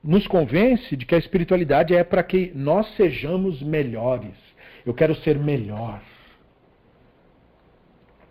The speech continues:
E sempre você tem que ser melhor do que alguma coisa que é pior.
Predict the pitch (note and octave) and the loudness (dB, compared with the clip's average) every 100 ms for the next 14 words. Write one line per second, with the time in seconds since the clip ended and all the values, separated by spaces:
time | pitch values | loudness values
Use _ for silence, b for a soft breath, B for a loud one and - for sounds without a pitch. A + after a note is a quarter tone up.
0 | _ _ _ _ _ _ _ _ _ - | _ _ _ _ _ _ _ _ _ -2
1 | - B3 E4 C4 F#3+ - F3 G3 - G3 | 4 4 4 2 2 0 0 -2 2 2
2 | G3+ F#3 D3 E3+ - G3+ G#3+ B3+ B3+ F3 | 4 4 4 2 2 0 0 -4 0 0
3 | F3+ A3 - C#4 F3 | 2 -2 2 2 2